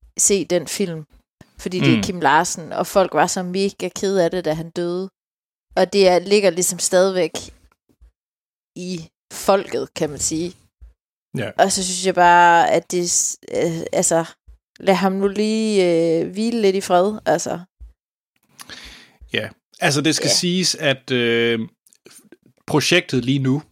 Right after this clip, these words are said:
Speaker 2: den er i, øh, manuskriptfasen, og, øh, det eneste, der er kommet ud, er, at Ole Bornedal, han er angivet som instruktør og forfatter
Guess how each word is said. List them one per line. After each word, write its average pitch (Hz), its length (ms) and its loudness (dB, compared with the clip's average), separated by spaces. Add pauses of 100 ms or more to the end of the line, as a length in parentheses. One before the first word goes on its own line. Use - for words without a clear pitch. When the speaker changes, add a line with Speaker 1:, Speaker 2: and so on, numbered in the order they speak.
(880)
Speaker 2:
den 131 140 2
er 120 100 4
i, 117 260 0
øh, 107 280 -2
manuskriptfasen, 123 1400 -2
og, 110 400 0
øh, 107 140 -4
det 120 140 4
eneste, 131 160 -2
der 117 60 2
er 107 80 0
kommet 107 240 -4
ud, 127 140 2
er, 113 100 0
at 113 80 -4
Ole 110 240 -4
Bornedal, 117 460 0
han 107 160 -4
er 107 40 0
angivet 110 420 0
som 104 160 -4
instruktør 104 520 -2
og 98 460 -4
forfatter 135 420 0